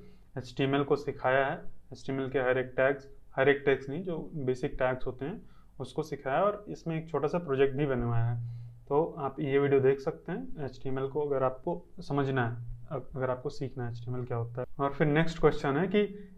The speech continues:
"Explain the difference between div and span elements।" ये बहुत ही popular क्वेश्चन है, ये लगभग हर एक interviews में पूछते हैं। तो ये आपको explain करना है।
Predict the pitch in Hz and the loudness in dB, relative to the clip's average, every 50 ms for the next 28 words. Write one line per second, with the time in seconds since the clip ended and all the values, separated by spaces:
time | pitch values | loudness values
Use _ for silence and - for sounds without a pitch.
0 | - 147 139 - - - - 160 160 175 185 185 170 156 143 143 - - 156 160 | -2 -2 -2 -2 -2 2 6 8 8 8 10 10 10 10 10 8 6 6 4 4
1 | 156 165 160 147 143 151 160 156 147 127 139 151 147 160 151 147 147 131 117 - | 4 6 4 4 4 4 4 4 6 8 8 8 8 8 6 4 4 2 0 0
2 | - 135 127 131 139 147 147 135 135 135 135 147 151 - - 160 151 135 131 131 | 2 2 4 4 4 2 2 2 2 2 2 2 0 2 2 2 4 4 6 6
3 | 151 147 - - - 135 131 131 - 143 147 143 - - 139 120 - - 143 139 | 6 6 4 4 6 6 6 6 6 6 4 4 4 4 0 0 0 0 -2 0
4 | 147 165 175 - - - - - - - - - - 139 143 151 160 160 147 139 | 0 -2 -4 -8 -14 -16 -18 -20 -20 -20 -12 -2 4 6 6 8 8 6 4 4
5 | 131 127 143 143 139 117 - 143 147 147 147 147 - - - 160 143 135 143 135 | 8 10 10 10 10 8 6 8 8 10 8 8 4 0 -4 -4 -2 0 0 2
6 | 131 139 143 139 147 147 143 - 147 131 - - - - 151 147 156 180 175 185 | 2 2 0 0 0 -2 -2 -2 -4 -4 -4 -6 -6 -2 0 0 0 0 -2 -6
7 | - - - - - - - - 143 135 135 135 139 - - - - 160 135 131 | -12 -16 -20 -20 -20 -16 -4 2 4 6 8 8 6 4 2 0 -4 -4 -4 -2
8 | 127 120 123 139 151 170 165 160 147 139 139 - - - 156 151 139 117 - - | -2 0 4 6 6 6 8 8 8 8 6 6 2 4 4 4 4 0 -2 -2
9 | - 135 139 143 135 135 127 127 135 151 156 156 170 175 | 0 0 0 2 2 2 2 4 4 2 0 0 0 -4